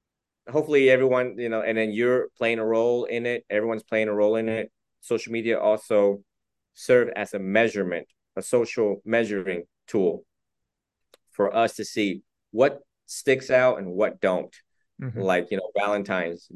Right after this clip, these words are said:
Speaker 1: do some teachings on love and, um, forgiving and letting go and attachment, atta-, uh, love without attachment. So, you know, you, you do stuff like that. And obviously, I've, I've tried to do some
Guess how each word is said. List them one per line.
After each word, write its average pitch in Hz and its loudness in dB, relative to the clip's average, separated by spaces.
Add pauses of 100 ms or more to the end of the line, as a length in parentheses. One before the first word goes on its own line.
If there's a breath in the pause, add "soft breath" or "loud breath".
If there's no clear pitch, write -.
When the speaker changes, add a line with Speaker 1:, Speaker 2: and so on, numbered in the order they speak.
Speaker 1:
do 98 -6
some 95 -4 (540 soft breath)
teachings 113 -2
on 90 -4
love 101 4
and, 85 -10 (800)
um, 82 -6
forgiving 101 -2
and 85 -10 (340)
letting 98 -2
go 95 2
and 87 -4
attachment, 95 -6 (240)
atta-, 92 -4
uh, 85 -6 (140)
love 98 0
without 87 -4
attachment. 101 -4 (580)
So, - 0
you 131 2
know, 131 4
you, 123 -2
you 123 -8
do 135 -2
stuff 131 0
like 92 -8
that. 82 0
And 101 -2
obviously, 107 0 (220 soft breath)
I've, 107 2 (300)
I've 113 0
tried 123 2
to 110 -2
do 101 -2
some 101 -8